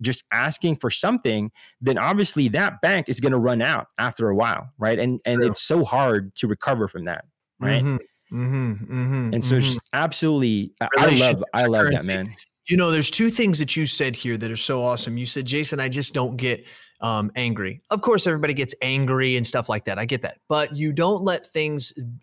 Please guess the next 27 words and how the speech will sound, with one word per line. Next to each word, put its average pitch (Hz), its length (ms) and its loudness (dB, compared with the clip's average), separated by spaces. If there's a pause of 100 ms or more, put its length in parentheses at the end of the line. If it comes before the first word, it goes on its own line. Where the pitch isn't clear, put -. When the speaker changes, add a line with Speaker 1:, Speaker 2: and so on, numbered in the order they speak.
Speaker 2:
um, 123 500 -2 (120)
uh, 120 580 -2
interfere 143 880 0
with 123 280 -2
your 131 180 2
level 127 300 0
of 113 80 -2
emotion, 131 720 0 (160)
let's 101 200 -2
Speaker 1:
Right. - 40 -8
Speaker 2:
put 131 120 2
it 113 80 -4
that 120 180 -2
way, 120 180 0 (340)
like 127 340 0
other 135 200 2
people 123 320 -2
don't. 135 260 2
And 123 120 0
what's 131 160 0
amazing, 165 480 2
that's 139 180 0
how 151 160 0
it 135 80 2
is 123 140 2
in 117 80 0
Cuba. 104 400 -2